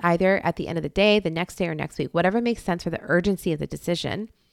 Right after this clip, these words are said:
But when you give yourself a mental break from the problem and don't allow yourself to think about it because of the other priorities,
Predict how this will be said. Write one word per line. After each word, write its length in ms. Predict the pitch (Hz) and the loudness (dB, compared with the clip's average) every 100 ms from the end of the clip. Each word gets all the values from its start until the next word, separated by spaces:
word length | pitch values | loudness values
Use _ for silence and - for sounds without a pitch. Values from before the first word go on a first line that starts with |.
| _ - _ - - | _ -20 _ -14 -2
But 80 | 190 | 2
when 160 | 208 | 2
you 100 | 240 | 2
give 180 | 247 247 | 2 0
yourself 360 | 339 - 247 226 | 0 0 0 2
a 80 | |
mental 420 | 170 156 165 214 170 | 0 -2 -2 0 -2
break 400 | - 131 165 - | -2 -4 -4 -2
from 140 | 190 | -2
the 80 | 151 | -2
problem 500 | - 143 127 196 226 | 0 0 2 0 0
and 160 | 180 | -2
don't 260 | - 175 185 | 0 0 2
allow 300 | 190 180 156 | 0 0 0
yourself 320 | 170 - 196 | -2 -4 -4
to 80 | 165 | -4
think 380 | _ - 151 202 | _ -6 -4 0
about 280 | 247 254 302 | 0 2 2
it 200 | 311 - | 0 -2
because 480 | 196 196 175 175 - _ _ - | -2 0 0 -2 -18 _ _ -2
of 140 | 190 | 0
the 140 | 175 165 | 2 0
other 160 | 165 | -2
priorities, 680 | - 175 151 147 165 233 285 | -2 0 0 0 -2 -4 -6